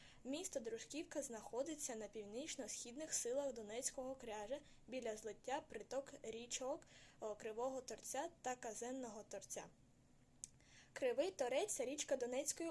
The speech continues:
області, права притоку Казенного Торця. У прибережних місцях, е, стерігається певна, е, зональність. Кожній смузі, е, властиві лише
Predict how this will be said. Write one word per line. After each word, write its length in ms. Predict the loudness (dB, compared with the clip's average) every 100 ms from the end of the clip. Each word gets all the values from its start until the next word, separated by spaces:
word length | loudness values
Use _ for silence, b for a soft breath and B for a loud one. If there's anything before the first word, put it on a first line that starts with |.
| 2
області, 560 | 2 2 0 0 -2 -2
права 340 | 2 4 6 6
притоку 520 | 2 0 0 0 -4
Казенного 600 | -2 -2 -2 -2 -2 -2
Торця. 460 | -2 -4 -2 -2 -2 -6 -18 B B B B -4
У 80 |
прибережних 760 | 0 2 4 4 6 4 -2 -2
місцях, 540 | -2 2 4 4 2 0
е, 200 | 0 0
стерігається 800 | 2 2 2 0 2 4 2 0 2
певна, 400 | 2 4 2 2 0
е, 140 | 0
зональність. 720 | 2 2 0 -2 -4 -6 -8 -8 B B B
Кожній 400 | 8 8 8 4
смузі, 500 | 4 4 4 2 2
е, 80 | -2 B B B
властиві 1080 | 0 0 0 0 -2 -4 -2 -2 2 0 2
лише 480 | 0 0 2 4 4